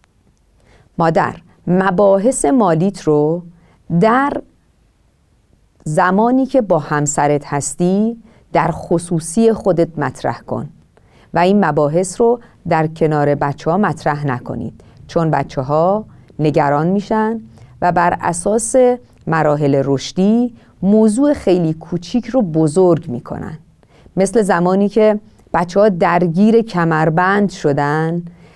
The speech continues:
و هر روز وقتی پدر بیرون می‌رفت نگران بود پدر کمربندش رو بست یا نه و این فرزند دیگه نمی‌تونه درس بخونه، نمی‌تونه در کلاس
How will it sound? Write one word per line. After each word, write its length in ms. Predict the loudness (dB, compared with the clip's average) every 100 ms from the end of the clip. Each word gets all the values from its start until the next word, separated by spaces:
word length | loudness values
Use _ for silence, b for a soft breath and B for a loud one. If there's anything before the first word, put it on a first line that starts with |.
| B -4
و 100 | -4
هر 400 | -4 -2 0 0
روز 420 | 2 2 2 2
وقتی 300 | 0 0 -2
پدر 500 | 0 0 2 2 2
بیرون 440 | 0 0 2 4
می‌رفت 400 | 2 2 2 0 -6 b b
نگران 460 | 2 4 4 4 2
بود 180 | 0
پدر 340 | 0 0 2 0
کمربندش 720 | -2 -2 0 0 0 -2 -4
رو 120 | -4
بست 520 | -2 0 0 -2 -6
یا 200 | -2 -2
نه 240 | -4 -8 -14 -20 _ _ b b b b
و 160 | -2 0
این 160 | 2 0
فرزند 580 | 2 0 0 0 0 0
دیگه 200 | 0 2
نمی‌تونه 520 | 4 2 0 -2 -2
درس 460 | -2 -2 -2 -6
بخونه، 560 | -6 -6 -4 -4 -4 -6 b b b
نمی‌تونه 440 | 2 2 2 0
در 340 | 2 0 0 -4
کلاس 640 | -4 0 4 4 2 -2